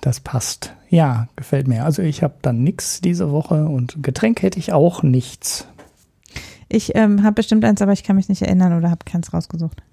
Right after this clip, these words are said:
Speaker 1: Ja, ich hab nur, also
Speaker 2: Ist okay
Speaker 1: nicht,
Speaker 2: so.
Speaker 1: nicht, dass ich jetzt, äh, abstinent geworden wär, aber <laughs> ist nichts dabei,
Speaker 2: Ich
Speaker 1: äh,
Speaker 2: auch
Speaker 1: was
Speaker 2: nicht.
Speaker 1: ich, <laughs> was ich nicht schon mal gepickt hätte, ne? Ich muss ja jetzt nicht sagen, ich hab auch,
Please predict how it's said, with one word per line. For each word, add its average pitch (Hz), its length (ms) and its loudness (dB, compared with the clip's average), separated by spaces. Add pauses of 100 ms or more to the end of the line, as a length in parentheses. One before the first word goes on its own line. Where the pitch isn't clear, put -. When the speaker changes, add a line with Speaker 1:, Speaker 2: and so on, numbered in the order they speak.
(340)
Speaker 1:
Ja, 117 280 0
ich - 100 -6
hab 170 160 -2
nur, 170 240 2
also 143 220 -2
Speaker 2:
Ist - 20 -4
okay 175 200 -2
Speaker 1:
nicht, 170 80 0
Speaker 2:
so. 160 260 -2
Speaker 1:
nicht, 127 200 0
dass 127 120 0
ich 131 160 -2
jetzt, - 260 -4
äh, - 60 -6
abstinent 135 640 -4
geworden 143 440 -2
wär, 147 220 0
aber 135 420 -4 (360)
<laughs> - 400 -18
ist 202 180 0
nichts 175 280 -2
dabei, 151 420 0
Speaker 2:
Ich 156 160 0
Speaker 1:
äh, 160 40 2
Speaker 2:
auch 175 300 6
Speaker 1:
was 170 220 0
Speaker 2:
nicht. 214 160 -2
Speaker 1:
ich, 214 40 -4 (320)
<laughs> 160 280 -6
was 190 160 2
ich 220 140 0
nicht 190 120 2
schon 190 120 -2
mal 190 100 2
gepickt 170 360 -2
hätte, 147 220 2
ne? 170 140 2
Ich 151 80 -4
muss 208 100 0
ja 208 80 -2
jetzt 175 220 -2
nicht 143 100 -2
sagen, 165 300 0
ich 160 160 -2
hab 151 120 -2
auch, 175 140 -6